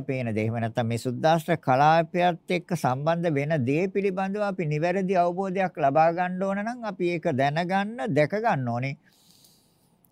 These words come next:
සතර මහා ධාතු ඒවා සුද්දාශ්‍රක කලාප හැටියට. ඒතර ඒකේ පැවැත්ම කොච්චර කාලයක්ද?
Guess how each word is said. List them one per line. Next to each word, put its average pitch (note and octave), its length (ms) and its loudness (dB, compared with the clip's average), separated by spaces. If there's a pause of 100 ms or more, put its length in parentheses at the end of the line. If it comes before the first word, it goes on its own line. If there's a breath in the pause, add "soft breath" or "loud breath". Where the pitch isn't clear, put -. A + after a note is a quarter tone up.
(220)
සතර B2+ 300 -2
මහා B2 240 -4
ධාතු A#2 400 -4
ඒවා A2+ 200 -6
සුද්දාශ්‍රක A2+ 760 -10 (100)
කලාප G#2 360 -6
හැටියට. F2 400 -12 (1160)
ඒතර E3 160 2
ඒකේ G3 260 0
පැවැත්ම A3 440 6
කොච්චර F3+ 420 2
කාලයක්ද? D3 640 4